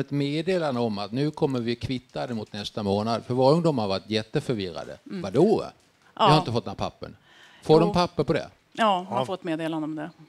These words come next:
Speaker 1: Okej, då är det ovana vid ekonomiska rapporter.
Speaker 2: Så kan det vara.
Speaker 1: Ja.
Speaker 2: <laughs>
Speaker 3: Toppen.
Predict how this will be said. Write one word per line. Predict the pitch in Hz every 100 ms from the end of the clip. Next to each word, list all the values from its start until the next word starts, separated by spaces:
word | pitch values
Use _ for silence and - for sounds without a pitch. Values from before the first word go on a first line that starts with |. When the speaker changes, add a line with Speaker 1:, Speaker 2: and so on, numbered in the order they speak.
| _ _ _ -
Speaker 1:
Okej, | 101 - 104
då | -
är | 113
det | 113
ovana | 113 117 113 101 92 87
vid | 90
ekonomiska | 104 - 101 92 87 -
rapporter. | 82 - 85 - - - - _ -
Speaker 2:
Så | -
kan | 180 175
det |
vara. | 165 165
Speaker 1:
Ja. | 196 - -
Speaker 2:
<laughs> | - - 202 - - 233 - - - - 392 - -
Speaker 3:
Toppen. | 180 190 180 123